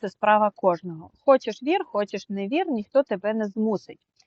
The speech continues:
І дуже багато людей ставляться до церкви с-, і до релігії скептично. Вони можуть вважати себе християнами, але взагалі не ходити до церкви. Вони часто називають це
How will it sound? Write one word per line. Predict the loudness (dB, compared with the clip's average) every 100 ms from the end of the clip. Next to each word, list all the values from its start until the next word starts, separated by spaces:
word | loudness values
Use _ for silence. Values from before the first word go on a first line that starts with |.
| _ _ _ _ _
І | -6 0
дуже | 2 4
багато | 6 6 4 0
людей | 0 0 -2
ставляться | 2 2 4 0 -2 -6
до | -6
церкви | -4 -4 -4 -6 -4 -4
с-, | -8 _ -8
і | -4
до | -2
релігії | 0 0 -2 -4 -4 -4
скептично. | -6 -10 -10 -2 0 0 -10 -12 -12 _ _ _ _
Вони | 2 2
можуть | 4 2 0 -2
вважати | 2 2 0 -6
себе | -6 -4 -4
християнами, | -6 -12 -10 -4 0 0 0 -2 0
але | 0 2
взагалі | 0 -4 -4 -4
не | -6
ходити | -8 -8 -6 -6
до | -4 -6
церкви. | 0 0 0 _ -20 _ _ _ _
Вони | -2 0
часто | 2 2 0
називають | -6 -2 0 2 0 -6
це | _ -2 0 0